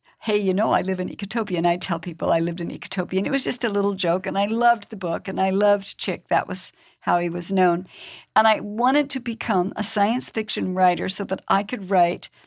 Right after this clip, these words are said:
a place like that, so that I could pretend to go live in it in my mind the way I'd pretended to go live in Ecotopia when I was reading the book. But unfortunately, the book ended and I had to come back to Berkeley. And so <laughs> when I moved to Earth Haven Eco Village, I thought,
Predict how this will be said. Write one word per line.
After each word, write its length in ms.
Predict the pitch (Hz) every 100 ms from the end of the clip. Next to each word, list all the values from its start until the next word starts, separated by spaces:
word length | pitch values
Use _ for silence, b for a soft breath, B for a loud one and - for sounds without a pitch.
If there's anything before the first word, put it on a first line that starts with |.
| B B -
a 80 | 208
place 420 | - 226 233 233
like 320 | 202 190 175
that, 320 | 190 175 180
so 80 | -
that 120 | 202
I 120 | 190 190
could 180 | 208
pretend 360 | - 202 214 190
to 80 | 185
go 160 | 185
live 200 | 180 214
in 140 | 214 190
it 100 | 170
in 200 | 190 190
my 160 | 175
mind 760 | 175 185 208 226 208 185 185 196
the 80 | 190
way 180 | 185
I'd 140 | 175 180
pretended 400 | 196 220 185 165
to 60 |
go 120 | 175 175
live 200 | 175 170
in 80 |
Ecotopia 560 | - - - 226 220 175
when 160 | 175 180
I 60 |
was 180 | 175 190
reading 240 | 175 170
the 60 | 170
book. 200 | 196 185
But 140 | 185
unfortunately, 640 | 175 180 - 233 - 175 175
the 80 | 185
book 220 | 185 - -
ended 300 | 240 208 175
and 120 | 165
I 60 | 202
had 160 | -
to 40 | -
come 200 | 180 175
back 180 | 160
to 80 | -
Berkeley. 380 | 185 185 175 170 B B B B B -
And 220 | 208 196
so 420 | - 190 180 180 B B
<laughs> 520 | 233 - 294 - - -
when 180 | 226 233
I 100 | 233
moved 300 | 240 269 254
to 80 |
Earth 200 | - 233
Haven 280 | 240 190 202
Eco 260 | - - 247
Village, 320 | 214 190 185
I 80 | 196
thought, 300 | 196 185